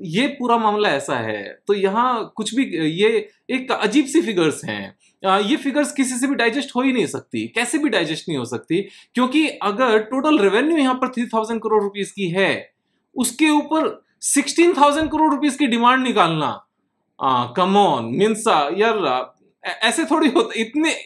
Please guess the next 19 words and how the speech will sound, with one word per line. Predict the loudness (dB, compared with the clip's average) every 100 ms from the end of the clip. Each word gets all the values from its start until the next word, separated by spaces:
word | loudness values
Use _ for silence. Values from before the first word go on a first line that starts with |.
| -16 -14 -8
इतना | -4 2 2
नहीं | 4 4
होता | 4 4 2 0
किसी | -2 -4
भी | -2
तरीके | 0 0 2 0
से। | 0 -6 _ _ 0
अगर | 4 4
मैं | 2 -2
क्वार्टरली | 2 2 2 0
रिजल्ट्स | 0 2 2 0
भी | -2
अगर | -2 0
यहाँ | 0
पर | 0
निकाल | -4 -2 -2 0
के |
देखने | -2 -2 0
लगूं | 0 0 -4